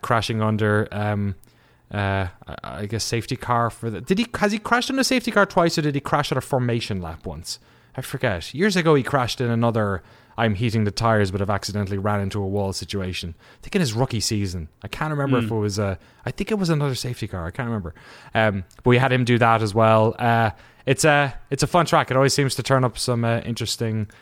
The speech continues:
Speaker 1: interesting, uh, incidents. So, you know, curse of the commentator. Hopefully, we'll, we'll have a,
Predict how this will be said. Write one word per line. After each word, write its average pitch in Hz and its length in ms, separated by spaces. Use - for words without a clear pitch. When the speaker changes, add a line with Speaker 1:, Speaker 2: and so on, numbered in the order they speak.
Speaker 1:
interesting, 107 520
uh, 101 340
incidents. 95 460
So, 82 320
you 98 100
know, 90 240
curse - 240
of 104 60
the 107 40
commentator. 120 500
Hopefully, 113 340
we'll, 107 240
we'll 110 100
have 104 160
a, 104 220